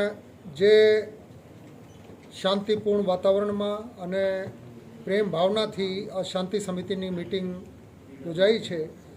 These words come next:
આ સુરત માટે બહુ દાખલારૂપ, સમસ્ત ગુજરાત અને રાષ્ટ્ર માટે દાખલારૂપ અને બહુ સારી સૂચક બાબત છે.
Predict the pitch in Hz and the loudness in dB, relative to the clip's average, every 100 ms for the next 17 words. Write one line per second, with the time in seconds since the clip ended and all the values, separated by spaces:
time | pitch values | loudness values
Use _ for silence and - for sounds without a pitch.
0 | - - - 185 - 196 220 233 202 185 | -20 -20 -8 -8 -6 -2 0 0 0 -2
1 | 185 190 185 185 175 170 175 202 196 214 | 0 -2 -2 -4 -2 -2 0 2 2 2
2 | 220 - - - - - - - - - | 0 -6 -20 -20 -20 -20 -20 -20 -20 -20
3 | - 175 190 202 - 196 190 180 180 180 | -12 -4 0 -2 0 0 2 4 2 -2
4 | - 165 160 175 196 196 185 180 175 175 | -8 -12 -6 0 2 2 0 0 -2 -2
5 | 175 180 185 175 180 180 190 196 208 - | -6 -4 -2 -2 -2 0 0 0 -4 -10
6 | - - - - - - - - 185 185 | -18 -20 -20 -20 -18 -20 -20 -12 -4 0
7 | 190 190 190 202 233 226 214 226 196 190 | 0 0 2 2 2 -2 -2 0 4 4
8 | 190 - | 2 -2